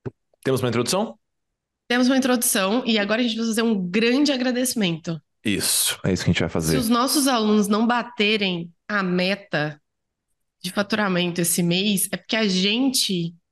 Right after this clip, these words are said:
Speaker 2: deu uma
Speaker 1: <laughs> Atrapalhou.
Speaker 2: atrapalhada na agenda deles, né?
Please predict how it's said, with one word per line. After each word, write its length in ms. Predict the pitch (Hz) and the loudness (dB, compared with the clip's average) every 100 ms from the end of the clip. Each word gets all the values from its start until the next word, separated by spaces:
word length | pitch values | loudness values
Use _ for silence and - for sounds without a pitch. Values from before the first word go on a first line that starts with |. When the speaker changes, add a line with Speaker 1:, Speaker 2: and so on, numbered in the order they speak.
| _ - - | _ -10 -4
Speaker 2:
deu 80 | 240 | 0
uma 80 | 277 | 2
Speaker 1:
<laughs> 0 | |
Atrapalhou. 480 | 277 302 - - 220 | 2 0 0 0 2
Speaker 2:
atrapalhada 640 | 226 233 240 208 208 208 208 - - - - _ | 0 0 0 0 0 -2 -6 -18 -20 -20 -20 _
na 180 | 247 262 | -2 0
agenda 580 | 294 233 269 294 320 254 | 2 2 4 4 4 4
deles, 540 | 196 202 233 226 202 | 2 2 2 4 2
né? 200 | 175 180 | 0 0